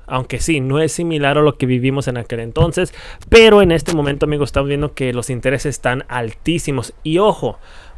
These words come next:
ojo, amigos, para la próxima semana les quiero presentar también que la Reserva Federal va a venir aumentando las tasas de intereses aún más. Casi el ochenta por ciento estoy seguro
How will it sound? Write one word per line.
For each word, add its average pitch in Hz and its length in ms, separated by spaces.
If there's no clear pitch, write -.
ojo, 190 300
amigos, 190 400
para 147 220
la 143 180
próxima 208 560
semana 160 560
les 139 240
quiero 156 240
presentar 170 720
también 143 520
que 135 120
la 127 140
Reserva 131 420
Federal 185 480
va 135 120
a - 20
venir 147 200
aumentando 160 420
las 151 100
tasas - 220
de 160 80
intereses 135 440
aún 131 340
más. 135 280
Casi 196 300
el 180 80
ochenta 202 480
por 175 180
ciento 180 560
estoy 160 380
seguro 165 520